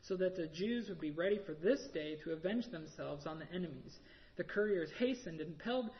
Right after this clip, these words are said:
by the king's command, went out riding on the royal steeds, and the decree went out at the citadel in Susa.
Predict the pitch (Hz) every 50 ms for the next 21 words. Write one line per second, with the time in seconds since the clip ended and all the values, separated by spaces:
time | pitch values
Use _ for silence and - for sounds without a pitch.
0 | - - - - - - - - - - - - - - - - 190 196 190 185
1 | - 226 240 254 254 240 - - 214 180 151 151 147 156 175 180 180 196 220 190
2 | 151 160 175 190 214 233 247 240 214 170 165 160 156 151 151 156 175 196 208 202
3 | - - - 151 143 139 139 139 - - - 170 175 170 170 165 156 - - 240
4 | 240 233 220 190 160 147 143 139 139 139 135 - 151 143 - - 151 151 147 143
5 | 143 - - 196 196 175 156 147 143 139 123 135 135 139 - - - - 151 143
6 | - - 180 180 165 - - - - -